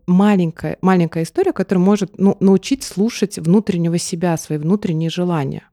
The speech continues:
И вот настраивать свою внутреннюю коммуникацию для какого-то более четкого для тебя определения. И здесь нельзя сказать, что твой внутренний голос, понимаешь, а, м, может, долж-, должен каким-то образом разговаривать с тобой. Нет, мы же все разные.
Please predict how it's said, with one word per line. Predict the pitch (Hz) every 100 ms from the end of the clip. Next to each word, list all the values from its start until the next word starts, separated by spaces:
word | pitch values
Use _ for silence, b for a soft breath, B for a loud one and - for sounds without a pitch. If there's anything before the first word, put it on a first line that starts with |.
| _
И | - 160
вот | 160
настраивать | 165 - 202 240 196
свою | - 165
внутреннюю | 175 202 170 160
коммуникацию | - 160 165 262 339 - 165
для | 185
какого-то | 175 - 202 214 175 165
более | 196 185 165
четкого | 247 294 185
для | 160
тебя | 160 170 214
определения. | 190 170 180 170 147 143 -
И | 160
здесь | 220 214
нельзя | 185 208
сказать, | 180 160
что |
твой | 165 170
внутренний | 190 180 165
голос, | 165 247 262
понимаешь, | - 190 -
а, | 147 139 -
м, | - - -
может, | - 185 185 175 - 165
долж-, | 196 180
должен | 170 151 214 262 202 156
каким-то | 160 202 190 -
образом | 180 196 190 165
разговаривать | 165 156 180 180 143 131
с |
тобой. | 143 147
Нет, | 175 156
мы | 151
же | 151
все | -
разные. | 180 165 - 151